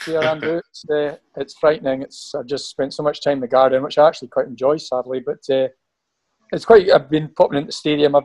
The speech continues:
Speaker 1: been managing to keep the lottery going. I'm working from home, keeping the club lottery going. So that's been good. That's sort of, I do a few hours each day just to keep that up to date. But obviously, same as ever, I'm missing the football.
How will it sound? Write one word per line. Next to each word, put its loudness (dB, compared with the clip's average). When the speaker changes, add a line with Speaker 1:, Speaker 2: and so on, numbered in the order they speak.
Speaker 1:
been -6
managing 2
to -16
keep -8
the 2
lottery 4
going. 6
I'm 0
working 4
from -6
home, 4
keeping -10
the -2
club 2
lottery 4
going. 6
So 2
that's 4
been -10
good. -6
That's -2
sort -6
of, -10
I -6
do -2
a 4
few 4
hours 2
each -10
day 0
just -14
to -12
keep -10
that 0
up -12
to -20
date. 0
But 4
obviously, -2
same -2
as -2
ever, 4
I'm 4
missing -2
the -8
football. 0